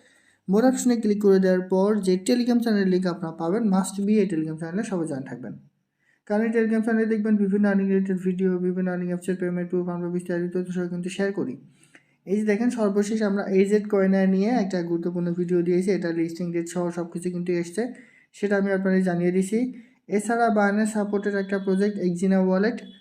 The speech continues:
তাদের প্রতিদিনের যে ডেইলি কুইজ অ্যান্ড আনসার সেটা কিন্তু আমি এখানে শেয়ার করে থাকি, তাই অবশ্যই এই গ্রুপে সবাই জয়েন থাকবেন। দেখেন পিন ইয়ে বটটা মূলত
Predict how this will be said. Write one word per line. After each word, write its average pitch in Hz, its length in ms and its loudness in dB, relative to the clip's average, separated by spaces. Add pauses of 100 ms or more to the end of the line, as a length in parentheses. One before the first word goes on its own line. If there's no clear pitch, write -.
(180)
তাদের 185 300 0
প্রতিদিনের 220 540 2
যে 208 100 4
ডেইলি 190 300 4
কুইজ 190 180 2
অ্যান্ড 190 180 2
আনসার 196 260 0 (1040)
সেটা 196 280 2
কিন্তু 208 220 2
আমি 196 160 4
এখানে 190 200 6
শেয়ার 185 200 2
করে 196 160 4
থাকি, 220 240 0 (420)
তাই 190 120 2
অবশ্যই 240 560 4
এই 196 80 6
গ্রুপে 202 320 2
সবাই 196 240 2
জয়েন 165 200 -2
থাকবেন। 135 320 -8 (800)
দেখেন 180 420 0
পিন 247 280 6
ইয়ে 269 140 8
বটটা 262 600 4
মূলত 233 360 0